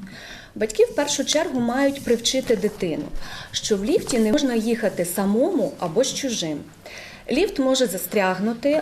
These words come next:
а чужий може скривдити. Насамперед,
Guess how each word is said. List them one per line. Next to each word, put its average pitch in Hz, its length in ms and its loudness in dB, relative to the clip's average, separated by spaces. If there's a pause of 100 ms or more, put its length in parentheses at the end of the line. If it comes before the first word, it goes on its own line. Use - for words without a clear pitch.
(120)
а 190 200 0
чужий 214 460 0
може 233 320 0
скривдити. 180 720 -2 (800)
Насамперед, 233 840 2